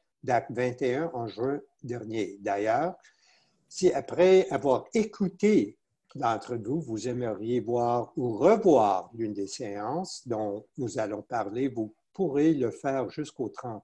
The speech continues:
août en utilisant le lien que l'E C A vous a envoyé, si vous étiez inscrit au congrès dac vingt et un. Bonjour, André, Frédéric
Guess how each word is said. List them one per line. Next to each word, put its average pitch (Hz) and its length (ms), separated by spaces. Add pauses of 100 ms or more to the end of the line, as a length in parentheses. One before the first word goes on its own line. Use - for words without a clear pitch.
août 160 220
en 113 240 (100)
utilisant 127 720 (320)
le 127 120
lien 127 340
que 107 640
l'E 131 120
C 127 280
A 117 200 (140)
vous 127 220
a 113 200
envoyé, 113 600 (360)
si 190 680
vous 117 240
étiez 110 420
inscrit 113 360
au 104 100
congrès 113 680 (440)
dac - 180
vingt 95 220 (100)
et 113 120
un. - 80 (500)
Bonjour, 123 760
André, 120 540
Frédéric 135 680